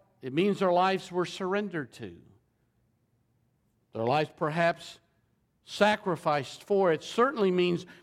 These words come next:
their lives were controlled by God as opposed to their own human inclinations. They were not independent men, but they were dependent men upon God,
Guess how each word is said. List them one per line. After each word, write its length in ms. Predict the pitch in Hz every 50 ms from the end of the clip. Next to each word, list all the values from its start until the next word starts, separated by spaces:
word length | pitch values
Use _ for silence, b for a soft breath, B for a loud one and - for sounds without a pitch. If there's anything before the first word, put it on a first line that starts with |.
| B -
their 240 | 175 190 190 185
lives 440 | 175 175 185 196 214 220 226 196 156
were 140 | 170 180 170
controlled 1120 | 180 - 185 165 156 - - - - 202 190 175 160 135 117 110 110 110 113 117 123 127 120 - _ _ _ _ _ _ _ _ _ _ _ _ _ _ _ _ _ _ _ _ _ _ _
by 200 | - 143 151 151
God 440 | 143 147 175 185 180 156 113 95 - _ _ _ _ _ _ _ _ _ _ _ _ _ _ _ _ _ _ _ _
as 180 | - 135 135 123
opposed 720 | 135 - - 160 160 156 156 151 147 139 123 - - - _ _ _ _
to 100 | - 165
their 160 | 147 151 156
own 180 | 160 160 151 139
human 380 | 135 131 175 175 165 160 160
inclinations. 1120 | 160 156 156 156 - 160 147 147 151 156 156 - - - 110 95 - - - _ - - - _ _ _ _ _ _ _ _ _ _ _ _ _ _ _ _ _ _ _
They 80 | 165 185
were 100 | 196 214
not 200 | 214 202 190 202
independent 720 | 226 233 196 202 - - - 254 247 226 196 185 147 139
men, 500 | 139 135 139 127 120 123 135 151 156 156 - _ _ _ _ _ _ _ _ _ _ _ _
but 140 | - 180 175
they 140 | 214 220 220
were 160 | 208 208 202
dependent 760 | 185 190 175 - - - 240 240 233 214 202 196 196 - -
men 380 | 165 165 170 170 165 165 170
upon 460 | 175 160 143 - - 165 160 156 151 147
God, 180 | 175 190 170